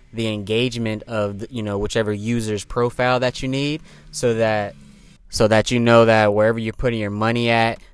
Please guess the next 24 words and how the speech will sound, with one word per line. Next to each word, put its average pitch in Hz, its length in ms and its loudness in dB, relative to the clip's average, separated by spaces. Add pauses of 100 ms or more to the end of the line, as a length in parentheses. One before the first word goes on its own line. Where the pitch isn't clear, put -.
that 101 160 -6
there's 107 160 -2
gonna 107 160 -2
be 104 180 -4
actual 107 480 2
people 113 600 2
that's, 98 460 -4 (100)
um, 101 440 -4
you 110 100 -6
know, 104 120 -2
looking 107 540 -2
at, 104 420 -2 (1200)
uh, 107 240 -2
whatever 107 480 2
post - 440 6
promotion 107 760 0 (280)
that 101 360 -6
you 107 120 -12
decide 104 580 -6
to 107 100 -8
end 104 180 -10
up 95 100 -6
using, 101 640 -6 (300)
versus, 101 880 -4